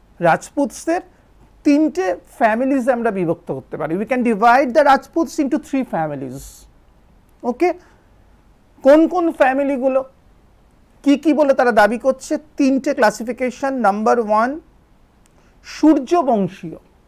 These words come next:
ইংরেজিতে আমরা বলতে পারি house of sun।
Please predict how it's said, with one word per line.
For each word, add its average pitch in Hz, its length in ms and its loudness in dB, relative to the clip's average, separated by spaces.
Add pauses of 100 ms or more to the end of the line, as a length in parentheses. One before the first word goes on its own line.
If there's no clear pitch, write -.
(1000)
ইংরেজিতে 214 420 0
আমরা 220 220 0
বলতে 220 300 0
পারি 269 240 0
house 190 400 0
of 240 260 -6
sun। 202 480 -4